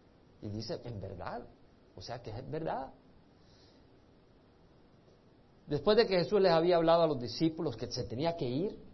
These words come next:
y que tenía, iba a mandar al Espíritu Santo y que lo iban a echar de las sinagogas, iban a ser perseguidos,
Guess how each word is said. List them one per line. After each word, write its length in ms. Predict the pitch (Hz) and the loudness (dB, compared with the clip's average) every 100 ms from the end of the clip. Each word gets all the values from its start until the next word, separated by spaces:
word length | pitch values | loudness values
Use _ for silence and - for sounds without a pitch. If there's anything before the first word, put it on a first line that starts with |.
| - _ _ _ _ _ - | -20 _ _ _ _ _ -18
y 60 | 120 | -14
que 100 | 123 | -12
tenía, 240 | 110 113 123 | -10 -10 -4
iba 160 | 147 | -2
a 40 | 139 | -2
mandar 280 | 135 139 143 | -2 -2 0
al 100 | 127 | -2
Espíritu 420 | - 143 139 123 | -6 -10 -8 -12
Santo 440 | - 127 147 147 | -10 -10 -10 -12
y 60 | 127 | -10
que 100 | 123 | -6
lo 100 | 135 | -4
iban 160 | 170 | -4
a 40 | 180 | -6
echar 220 | 160 151 | -8 -6
de 60 | 160 | -6
las 160 | 147 | -8
sinagogas, 680 | 147 120 101 117 147 151 - | -8 -8 -8 -10 -10 -10 -12
iban 200 | 151 139 | -10 -10
a 40 | |
ser 220 | 123 127 | -10 -10
perseguidos, 720 | - 139 120 113 156 202 175 | -10 -10 -8 -4 -2 -2 -4